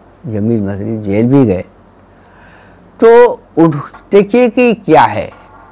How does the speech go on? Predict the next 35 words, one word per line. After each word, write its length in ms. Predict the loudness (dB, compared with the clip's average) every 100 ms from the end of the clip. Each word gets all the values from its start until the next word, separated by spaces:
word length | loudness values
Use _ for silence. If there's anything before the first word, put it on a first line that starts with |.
| -14
मुशक्किक 800 | -6 0 0 0 -4 -2 0 0
शायर 400 | -2 -2 0 -2
हैं, 280 | -6 -20 -20 _ _ _ _ -8
जिसको 240 | -6 0
अंग्रेज़ी 460 | 2 4 2 2 0
में 160 | -2
स्केप्टिक 600 | -4 -2 -2 -2 -2 -4 -4
कहते 320 | -16 -16 -20
हैं। 100 | _ -20 _ _ _ _ _ _ _ _ _
मज़हब 540 | -2 0 0 0 -2 0
के 140 | 0
लिहाज 380 | 2 0 0 -2
से 200 | -2 -4
तशकीक 520 | -2 -6 -4 -4 -2
का 140 | 0 0
इजहार 320 | 2 0 -2
करते 360 | -4 -6 -4
रहे 180 | -4 -2
हैं, 560 | -4 -4 -4 -4 -4 -4
जोश 240 | -4 -6 -6
भी 100 | -6
करते 340 | -6 -8 -6
रहे 180 | -6 -4
हैं, 80 | -6
जमील 220 | -6 -8
मजहरी 360 | -10 -12 -10 -10
भी 100 | -8
करते 300 | -10 -12 -14
रहे, 200 | -14 -18 -20 -20 _ _ -20 -20 -20 _ _
मगर 140 | -2 0
दोनों 280 | 2 2 2
मरसिया 460 | 2 0 -2 -2
भी 120 | 0
लिखते 400 | 2 2 0 0
रहे। 200 | 0 -2